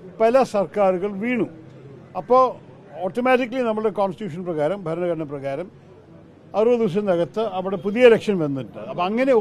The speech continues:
ഓരോരോ സ്ഥലത്തിൽ ഓരോരോ കഥകൾ ഓരോരോ സമയത്ത് വേറെ ഇലക്ഷനായി മാറി വന്നു. അതുപോലെ തന്നെ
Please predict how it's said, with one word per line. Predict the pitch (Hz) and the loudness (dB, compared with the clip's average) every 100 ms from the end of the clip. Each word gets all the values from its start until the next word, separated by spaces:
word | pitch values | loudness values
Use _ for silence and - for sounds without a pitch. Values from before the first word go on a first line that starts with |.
| 220 | 8
ഓരോരോ | 247 269 277 226 | 8 6 0 -2
സ്ഥലത്തിൽ | 208 180 143 196 226 - - - - - - - 190 | 0 -2 -2 -8 -10 -16 -20 -20 -20 -20 -10 0 4
ഓരോരോ | 220 240 247 - | 8 8 8 4
കഥകൾ | 196 196 175 - - - - - - - - - 180 | 4 4 2 -4 -18 -20 -20 -20 -20 -20 -20 -12 -2
ഓരോരോ | 202 220 220 - | 6 8 8 6
സമയത്ത് | 185 175 170 208 180 | 0 0 -2 -2 0
വേറെ | 170 175 160 | 2 2 0
ഇലക്ഷനായി | 143 - 175 175 139 | -2 -8 -8 -6 -4
മാറി | 139 113 | -4 -8
വന്നു. | 95 - - - - 180 | -12 -20 -20 -20 -2 4
അതുപോലെ | 233 247 233 | 8 8 4
തന്നെ | 226 | 0